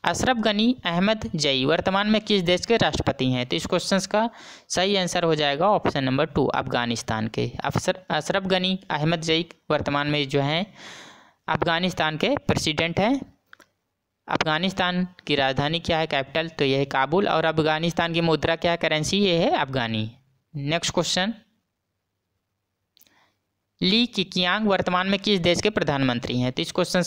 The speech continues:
का ऑप्शन नंबर फर्स्ट सही होगा, चीन के। ली किकियांग वर्तमान में जो है ये चीन देश के ये प्रधानमंत्री हैं, ली किकियांग। और राष्ट्रपति कौन है वहाँ के, चीन के? तो वह हैं शी जिनपिंग,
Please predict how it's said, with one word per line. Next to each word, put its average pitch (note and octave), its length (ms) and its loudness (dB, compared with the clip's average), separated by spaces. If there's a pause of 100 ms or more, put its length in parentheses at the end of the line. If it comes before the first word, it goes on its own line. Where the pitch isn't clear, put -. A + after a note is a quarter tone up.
का F#3 140 2
ऑप्शन E3+ 280 0
नंबर D#3 340 0 (420)
फर्स्ट E3+ 260 -2
सही F3+ 240 2
होगा, F#3 180 4
चीन C#3 400 0
के। A#2+ 240 -2
ली D3+ 200 2
किकियांग D#3+ 480 -2
वर्तमान D3 420 0
में D3+ 140 0
जो C#3+ 120 0
है D3 160 2
ये F#3+ 340 0 (340)
चीन F#3+ 380 2
देश C#3+ 240 0
के - 140 -2 (640)
ये D#3+ 160 4
प्रधानमंत्री D3 760 -2
हैं, A3 200 4
ली E3+ 260 2
किकियांग। A2+ 640 -4 (2250)
और C#3+ 200 2
राष्ट्रपति D3 520 0
कौन E3 280 2
है A3 180 0 (240)
वहाँ D3 180 0
के, G#3+ 220 -2 (420)
चीन D#3 280 0
के? E3 240 0 (320)
तो C#3+ 100 2
वह C#3+ 120 2
हैं A#3 320 -2
शी A#3 340 0
जिनपिंग, B2 580 -2